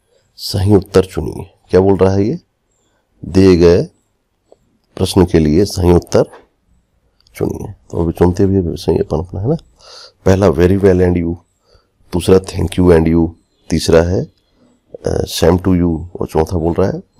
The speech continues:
on vacation at you। तो उसका अपना यहाँ पर सही answer क्या आएगा, very well and you। ठीक है, अभी चलते हैं हम अगले प्रश्न की तरफ। प्रश्न नंबर बहत्तर,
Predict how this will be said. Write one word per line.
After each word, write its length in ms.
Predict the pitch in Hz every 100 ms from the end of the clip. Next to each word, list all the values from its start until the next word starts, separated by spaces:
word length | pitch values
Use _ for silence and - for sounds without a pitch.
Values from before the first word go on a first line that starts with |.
| 80
on 200 | 76 87
vacation 480 | 69 - - 82 80
at 280 | 85 - -
you। 200 | - -
तो 840 | - _ _ _ _ _ _ -
उसका 200 | - -
अपना 180 | 104 110
यहाँ 120 | 110
पर 100 | 107
सही 300 | 101 98 95 95
answer 240 | 90 -
क्या 120 | -
आएगा, 280 | 95 95 143 - _ _ _ _ _ _
very 300 | - 85 85
well 300 | 90 80 87 -
and 280 | 82 107 202 _ _ _ _ _ _ - - -
you। 200 | 64 67 - _ _ _ _ _ _ _ _ _ _ _ _ _ _ _
ठीक 180 | - 120
है, 100 | 120 _ _ _ _ _ _ _ _ _ _ _ _ _ _ _ _ _ _
अभी 140 | 135 120
चलते 280 | 107 98
हैं 80 | 113
हम 80 | 110
अगले 220 | 82 85
प्रश्न 300 | 87 - -
की 80 | -
तरफ। 220 | - - -
प्रश्न 220 | 92 -
नंबर 220 | 90 98 -
बहत्तर, 480 | - - - -